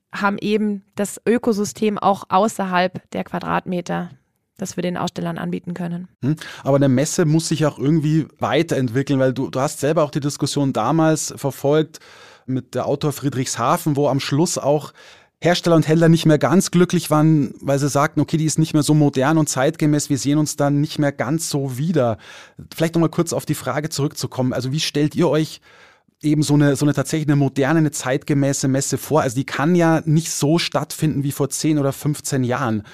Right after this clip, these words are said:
Speaker 2: Man hat ja auch aus, aus dem Markt mitbekommen, dass, dass die dann nicht mehr so angenommen wird. Und du weißt es selbst, dass über, über Messen, dass eure Messen auch nicht mehr ganz unumstritten sind. Also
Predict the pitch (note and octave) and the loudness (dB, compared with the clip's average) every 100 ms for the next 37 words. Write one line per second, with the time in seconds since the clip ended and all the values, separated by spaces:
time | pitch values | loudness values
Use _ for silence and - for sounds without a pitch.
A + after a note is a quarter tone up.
0 | - - - - C3 B2 E3 D3+ - - | -20 -20 -18 -6 -2 0 0 -2 -2 -4
1 | C#3 C#3+ C3+ - C3+ A2+ D#3+ F3 D#3+ D#3+ | -2 -2 -2 0 2 2 0 0 0 0
2 | E3 D#3+ D3 D3+ D3+ D3 C#3 - - C#3 | -2 0 0 2 2 0 -2 -4 -6 -8
3 | - D#3+ D3 D3+ D3 D3 B2+ C#3+ D3+ B2 | -4 -2 0 0 0 -4 -2 0 0 0
4 | D3+ E3 D#3 D#3 E3 D#3 E3+ F3 - - | 0 2 2 2 2 2 0 -2 -16 -20
5 | - B2 B2 C3+ - B2+ - C3+ E3 - | -6 -2 0 0 -2 -6 0 0 0 -2
6 | C#3+ - - C#3+ C#3 C#3 C3+ C3 D3+ - | -4 -4 -2 2 2 2 2 2 0 0
7 | E3 E3+ E3 - - C#3 D3+ D#3 D3+ D3+ | 0 0 -2 -10 -6 -2 2 4 4 2
8 | - G2+ C#3+ D#3 - D3 C#3+ C#3+ D3 D3+ | -2 -4 -4 -4 -2 0 0 0 0 -2
9 | - - A#2 A#2 A2+ C#3 | -2 -6 -4 -2 0 -2